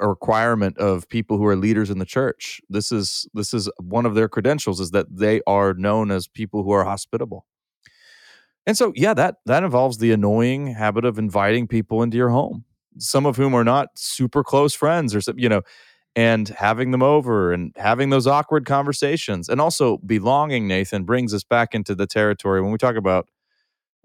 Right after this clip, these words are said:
people in our church, our, our church family, our brothers and sisters in Christ.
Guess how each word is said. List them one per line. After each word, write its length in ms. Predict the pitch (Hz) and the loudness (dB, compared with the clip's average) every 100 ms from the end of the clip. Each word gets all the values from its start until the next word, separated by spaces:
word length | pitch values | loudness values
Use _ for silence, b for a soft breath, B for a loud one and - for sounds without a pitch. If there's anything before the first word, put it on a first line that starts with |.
| _ _ _ _ - | _ _ _ _ -8
people 280 | 117 107 98 | -6 0 0
in 60 | |
our 100 | 85 | 0
church, 640 | - 139 98 90 - - _ _ _ _ _ - | 0 0 0 -4 -12 -14 _ _ _ _ _ -2
our, 300 | 95 90 82 - - | 2 2 2 -6 -8
our 60 | 95 | -6
church 280 | - 110 - | -2 -2 0
family, 460 | 139 127 90 - _ _ _ _ | -2 -2 -6 -16 _ _ _ _
our 80 | 104 | -6
brothers 340 | 90 98 101 107 | 0 2 0 -2
and 100 | 101 | -6
sisters 320 | 110 - 107 | -6 -8 -8
in 100 | 104 | -4
Christ. 480 | 107 90 92 - | -2 -4 -6 -14